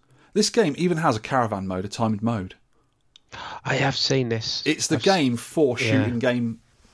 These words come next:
Speaker 1: aficionados like yourself. It's very, very good. But you're actually in an arcade flying over and out all these cabinets, and pony tables come at you and s-, attack you.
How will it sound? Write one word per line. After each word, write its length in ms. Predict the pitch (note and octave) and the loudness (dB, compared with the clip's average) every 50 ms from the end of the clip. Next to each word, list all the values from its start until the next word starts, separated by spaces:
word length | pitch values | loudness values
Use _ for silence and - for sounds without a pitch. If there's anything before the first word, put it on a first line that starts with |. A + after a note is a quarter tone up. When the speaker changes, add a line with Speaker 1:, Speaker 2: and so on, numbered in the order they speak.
| _ _ _ - - _ | _ _ _ -20 -20 _
Speaker 1:
aficionados 960 | - - - - C3 - - B2 B2 A#2+ A#2+ B2 B2 B2+ A#2 F#2 F#2+ F#2 F#2+ - | -18 -16 -10 -8 -8 -6 -4 -4 -4 -2 -2 -2 -2 -2 -2 -2 -4 -6 -4 -4
like 160 | G#2+ - G2+ | -4 -4 -4
yourself. 540 | A2+ A2 - - B2+ G#2+ G2+ G2+ - - _ _ _ _ _ _ _ _ _ _ _ _ _ _ _ _ _ _ _ _ _ _ - - | -6 -8 -6 -4 -4 -4 -4 -6 -12 -20 _ _ _ _ _ _ _ _ _ _ _ _ _ _ _ _ _ _ _ _ _ _ -20 -16
It's 100 | - A#2+ | -8 -2
very, 260 | A#2 C3+ C3+ B2+ A2+ | 0 2 2 2 0
very 220 | G2 A2 G#2+ A2 | 0 0 0 0
good. 200 | G#2 - C3+ A2+ | 2 2 2 2
But 120 | - A#2+ - | 2 -2 0
you're 180 | D#3 D#3 E3 | 0 2 2
actually 320 | F#3 F3+ - - E3 D#3 D3+ | 2 0 0 0 2 2 4
in 80 | C#3+ | 4
an 100 | C#3 C#3 | 4 2
arcade 540 | C#3+ C#3 C3 A2+ - - F3+ D3+ A#2 A2 A2 | 2 2 0 -2 -2 -2 0 0 0 0 -4
flying 380 | - - - C3+ B2 A#2+ B2 B2 | -6 -4 -2 0 0 2 0 0
over 240 | A#2+ B2 A#2 A#2 A#2 | -2 -2 -2 -2 -2
and 80 | A2+ A#2 | -2 -2
out 120 | A#2 - | -2 -2
all 100 | A#2+ B2 | -2 -2
these 220 | A#2 A#2 A#2 A2 - | 0 0 -2 -4 -6
cabinets, 760 | - - D#3 D3+ A#2+ G2 F2+ F2 - - - - - - - _ - - _ _ _ _ _ - | -6 -2 -2 -2 -2 -2 -10 -10 -14 -16 -16 -14 -14 -14 -16 _ -20 -20 _ _ _ _ _ -8
and 160 | - B2+ A#2+ | -6 -6 -6
pony 380 | - - D#3+ E3 D#3 D3+ C#3+ C3 | -2 0 0 0 2 0 -2 -2
tables 480 | B2 - - E3 E3+ C#3+ G#2+ G#2+ G#2+ - | -4 -2 -2 0 2 2 0 -2 -6 -6
come 200 | - - C3 B2 | -2 -2 0 0
at 160 | A2 - A#2 | -2 -2 -2
you 80 | B2 | -2
and 100 | A2+ A2+ | -2 -2
s-, 180 | A2+ - - - | -4 -6 -12 -12
attack 440 | - A2 - - D3+ C3+ - - - | -12 -8 -6 -4 -4 -6 -6 -10 -12
you. 160 | G#2 F#2 F2 | -12 -12 -12